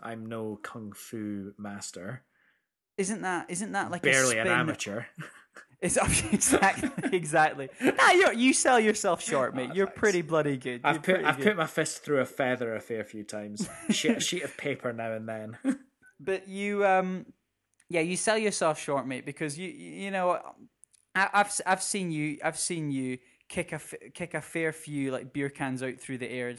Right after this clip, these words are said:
Speaker 2: all this sort of stuff when you're, like, leather on your back. You know, y-,
Speaker 1: Yeah,
Speaker 2: y-,
Speaker 1: yeah.
Speaker 2: you know what you're,
Speaker 1: Yeah,
Speaker 2: you do
Speaker 1: you,
Speaker 2: know
Speaker 1: you,
Speaker 2: what you're
Speaker 1: you've
Speaker 2: doing.
Speaker 1: seen, you've seen me kick a music stand over as well once.
Speaker 2: Oh, fuck me. That was, without doubt, one of the funniest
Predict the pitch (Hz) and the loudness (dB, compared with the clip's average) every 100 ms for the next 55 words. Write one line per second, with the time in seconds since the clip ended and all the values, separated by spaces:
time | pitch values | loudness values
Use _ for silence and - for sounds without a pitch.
0 | - 131 127 - 127 - 127 123 127 123 | -8 -6 -6 -8 -8 -8 -8 -6 -8 -6
1 | 123 120 123 127 131 131 123 123 120 185 | -8 -8 -10 -8 -8 -6 -8 -6 -8 -4
2 | 202 196 196 202 202 190 214 208 170 143 | -4 -4 -4 -4 -4 -4 -4 -2 -2 -4
3 | 135 131 131 135 165 156 185 180 175 - | -2 -2 0 0 2 2 2 2 0 0
4 | 220 208 185 147 165 - 208 180 139 - | 0 0 0 -4 -6 -2 -2 0 0 -2
5 | 139 123 123 190 220 - 101 98 95 92 | -4 -6 -4 -6 -8 -10 -8 -8 -10 -10
6 | 95 98 131 180 101 95 113 - - _ | -10 -8 -6 -6 -6 -10 -12 -16 -18 _
7 | 139 135 123 - - - 147 131 _ 131 | -2 0 -2 -6 -20 -18 -18 -18 _ -10
8 | 120 143 156 156 147 - _ - _ _ | -6 -4 -4 -4 -10 -14 _ -20 _ _
9 | 143 151 180 185 151 165 139 135 135 135 | -6 2 2 2 0 0 0 -2 -2 -4
10 | 131 - - 170 170 160 151 - | -8 -20 -4 -2 0 -2 -4 -8